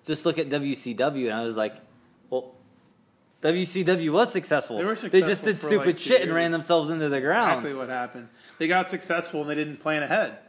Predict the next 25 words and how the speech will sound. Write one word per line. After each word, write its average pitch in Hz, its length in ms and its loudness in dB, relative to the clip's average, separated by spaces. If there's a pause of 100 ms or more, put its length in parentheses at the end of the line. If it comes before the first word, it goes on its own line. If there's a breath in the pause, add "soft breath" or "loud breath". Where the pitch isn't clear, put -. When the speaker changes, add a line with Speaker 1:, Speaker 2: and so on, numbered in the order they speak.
(120)
Speaker 1:
Yeah. 117 400 0
Speaker 2:
That's 127 200 -12
what, 143 80 -10
that's 135 160 -10
what 131 100 -12
fucked 175 320 -2
them. 107 160 -18 (480 loud breath)
Speaker 1:
Yeah. 107 160 -6
Speaker 2:
<clears throat> 185 240 0
It 151 40 -4
looks 185 220 -4
like, 185 160 2
seems 220 200 -6
like 165 120 2
A 160 100 -2
E 165 60 0
W's 160 240 -2
already 160 280 0
planning 131 340 -10
ahead 123 140 -4
Speaker 1:
There 101 80 0
Speaker 2:
a 95 40 -2
Speaker 1:
it 92 40 -4
is. 92 40 -2
Speaker 2:
lot. 117 360 -4